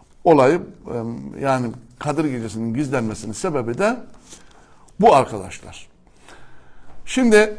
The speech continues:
bu giriş bilgilerinden sonra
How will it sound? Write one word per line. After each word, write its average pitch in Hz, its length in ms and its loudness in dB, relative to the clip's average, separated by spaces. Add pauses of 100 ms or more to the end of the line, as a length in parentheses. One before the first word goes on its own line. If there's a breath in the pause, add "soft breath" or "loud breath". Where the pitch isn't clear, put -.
bu 196 360 2
giriş 202 360 0
bilgilerinden 170 1200 2 (560)
sonra 160 600 4